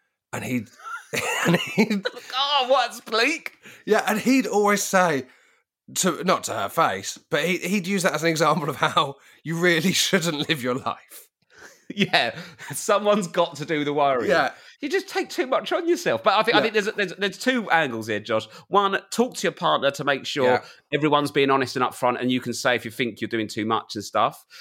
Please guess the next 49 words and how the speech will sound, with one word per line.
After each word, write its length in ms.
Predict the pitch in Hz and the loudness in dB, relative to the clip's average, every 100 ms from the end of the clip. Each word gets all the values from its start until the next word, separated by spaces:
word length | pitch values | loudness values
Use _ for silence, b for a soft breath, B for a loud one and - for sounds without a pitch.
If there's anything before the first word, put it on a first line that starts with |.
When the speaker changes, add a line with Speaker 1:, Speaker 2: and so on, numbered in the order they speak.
| B - | B 0
Speaker 2:
And 240 | 123 131 - | 0 0 0
obviously, 360 | 175 160 - 117 | 0 2 0 0
it's 100 | - | 0
up 100 | - | 0
to 100 | 131 | 2
them 180 | 123 120 | 2 0
to 100 | 117 | -4
sort 260 | 127 113 | -2 -2
of 60 | 110 - | -6 0
be 160 | 123 | 0
accept-, 380 | 113 - 139 - - | 0 -4 -6 -6 -2
be 80 | 131 | 2
aware 420 | 135 160 156 139 | 4 4 4 2
of 140 | 117 | 0
that, 180 | 98 85 | 0 -2
so 100 | - | -4
you 60 | 113 | -2
don't 180 | 120 - | -2 0
have 180 | 123 - | -4 -4
to 80 | 101 | -2
tell 240 | 117 104 | 0 0
them. 140 | 78 92 B - | -4 -10 B -2
But 60 | 170 | 0
also, 200 | - 139 | 0 -2
secondly, 600 | - 131 101 95 90 90 b _ - | -4 -4 -4 -4 -4 -8 b _ -2
just 240 | 156 - - | -2 -2 0
I'd 280 | 131 127 - | 0 0 -10
g-, 60 | - _ _ _ | -14 _ _ _
go 200 | 165 175 | 2 2
through 260 | 170 160 135 | 2 2 4
your 120 | 110 | 2
mental 240 | 107 101 | 0 0
load 160 | 98 98 | 0 0
and 100 | 104 | 0
double 220 | 113 113 | -2 -2
check. 440 | - 95 - - _ b b 104 | -4 -4 -4 -12 _ b b -12
Speaker 1:
Yeah. 100 | 110 | -10
Speaker 2:
If 80 | |
there 100 | 139 | -8
could 240 | 113 - - | -10 -12 -6
be 80 | 123 | -4
a 40 | |
birthday, 400 | 123 101 - 98 | -4 -10 -10 -12
you 120 | 95 | -12
could 120 | - - | -12 -14
just 160 | 95 - _ _ - | -14 -16 _ _ -20
cross 320 | - 92 - 82 | -12 -10 -8 -8
off. 140 | 82 | -6
Speaker 1:
Yeah, 380 | 117 - - - | -2 0 0 -2